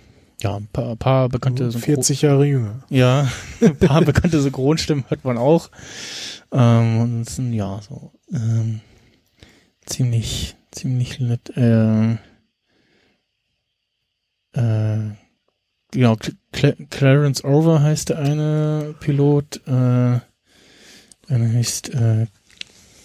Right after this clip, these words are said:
Speaker 1: Clearance oder so, und also, ja, das, äh, <laughs> eher Namen, die zu Missverständnissen <laughs> beim Funk führen. Ähm,
Speaker 2: Mhm.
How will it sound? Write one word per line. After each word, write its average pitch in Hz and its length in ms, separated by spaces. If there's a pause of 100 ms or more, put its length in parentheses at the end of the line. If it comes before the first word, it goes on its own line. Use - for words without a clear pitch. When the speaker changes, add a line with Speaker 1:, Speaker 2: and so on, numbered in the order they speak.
(640)
Speaker 1:
Clearance 143 840
oder 139 220
so, 135 260
und 117 180
also, 113 220 (180)
ja, 104 220 (140)
das, - 380
äh, 110 260 (2000)
<laughs> - 0
eher 107 600 (480)
Namen, 113 340
die 110 400
zu 113 440 (100)
Missverständnissen 131 720 (180)
<laughs> - 180
beim 143 260
Funk 147 240
führen. 139 340 (1040)
Ähm, 131 260 (100)
Speaker 2:
Mhm. 170 200